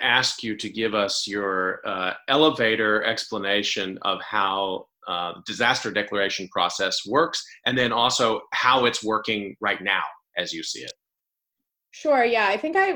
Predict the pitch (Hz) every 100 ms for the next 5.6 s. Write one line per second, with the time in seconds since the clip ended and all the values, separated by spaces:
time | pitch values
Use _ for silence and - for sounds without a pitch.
0 | - 262 262 269 254 254 240 226 214 214
1 | 214 214 214 220 190 185 185 - 214 180
2 | 180 175 180 180 180 - 180 185 185 185
3 | 180 180 165 170 190 180 185 175 165 -
4 | - 180 170 165 - 196 180 _ 180 226
5 | 226 285 285 277 247